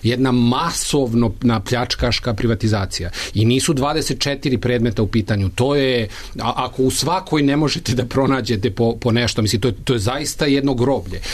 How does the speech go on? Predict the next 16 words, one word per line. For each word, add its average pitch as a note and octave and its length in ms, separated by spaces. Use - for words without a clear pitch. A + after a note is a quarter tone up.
Problem E3 360
je C#3+ 60
sistemski C#3 840
bio. G2+ 180
Sistem D#3 600
je A#2+ 100
postavljen D#3+ 720
tako, A#2+ 380
bez C#3 380
kontrole, B2 680
bez C3+ 360
nadzora, B2+ 640
sa B2 200
zakonima D#3+ 640
potpuno F#3+ 720
otvorenim, C3 680